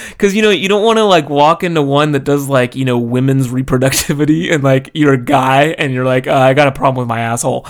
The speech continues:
So you gotta, you gotta pick the right one, because often these clinics are very highly specialized. The doctor specializes in this particular one. Um, so you, you gotta, you gotta check the kanji or have a Japanese friend or <laughs> someone to check that for you before you make an ass out of yourself.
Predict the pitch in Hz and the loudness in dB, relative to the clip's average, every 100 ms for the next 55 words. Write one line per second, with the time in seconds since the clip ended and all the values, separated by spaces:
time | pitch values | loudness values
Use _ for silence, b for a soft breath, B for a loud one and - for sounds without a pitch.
0 | B B B B B - 180 180 87 - | B B B B B 2 4 4 -2 -10
1 | 165 160 190 202 196 - - - 180 185 | -8 -2 2 2 0 -6 -12 -2 0 0
2 | 190 151 139 131 131 120 107 120 - 135 | 0 0 2 0 0 -4 -6 -10 -4 -4
3 | 123 - 143 139 147 127 - 151 135 120 | -2 -2 -2 0 -2 -4 -2 -2 -2 -2
4 | 131 117 127 127 117 120 117 - 117 - | -6 -4 -2 -2 -2 -4 -4 -6 -8 -8
5 | 104 - 110 - 135 131 127 131 131 - | -10 -10 -10 -10 -2 0 0 -2 -4 -2
6 | 127 123 123 113 117 117 117 117 - 110 | -4 -4 -2 -2 -2 -8 -10 -10 -10 -12
7 | 110 110 117 110 113 - _ B B B | -12 -12 -12 -12 -14 -16 _ B B B
8 | B B B B - 135 123 120 - - | B B B B -2 0 0 0 -4 -2
9 | 143 135 147 147 147 139 139 143 135 139 | 0 0 -2 0 2 2 2 0 -2 -6
10 | - 139 123 127 127 117 - 123 123 120 | -8 -10 -6 -4 -2 -4 -6 -4 -4 -4
11 | 120 117 123 131 - 120 117 113 - 220 | -4 -4 -6 -10 -8 -8 -6 -6 -6 -4
12 | - 180 135 - - 156 - - 135 123 | 0 0 0 -4 -4 -4 -4 -4 -6 -8
13 | 139 127 123 127 135 123 139 131 123 123 | -4 -2 0 -2 -4 -4 -2 0 -2 -4
14 | 123 117 120 120 113 110 160 110 | -4 -4 -6 -8 -10 -10 -12 -12